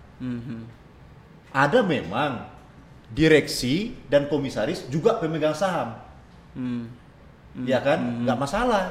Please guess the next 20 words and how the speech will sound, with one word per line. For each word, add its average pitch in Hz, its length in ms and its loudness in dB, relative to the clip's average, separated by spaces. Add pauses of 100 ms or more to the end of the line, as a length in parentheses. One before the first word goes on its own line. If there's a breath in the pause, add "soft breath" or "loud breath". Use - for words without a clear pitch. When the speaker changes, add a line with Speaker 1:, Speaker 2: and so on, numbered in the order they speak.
Speaker 2:
nggak 165 100 -2
Speaker 1:
Nggak 127 140 0
ada, 120 80 0
Speaker 2:
persoalan. 247 200 6
Speaker 1:
nggak 180 200 8
ada, 131 80 2
nggak 123 180 0
ada 120 80 0
masalah. 131 460 -4
Hmm. 135 80 -8
Speaker 2:
Berarti 139 260 2
sudah 190 220 2
terpenuhi 190 800 0
itu 175 240 -4
Speaker 1:
Hmm. 160 80 2
Speaker 2:
namanya 156 320 2
rapat, 170 480 2
istilah 147 280 2
Speaker 1:
Hmm. 147 120 2
Speaker 2:
rapat. 127 200 -2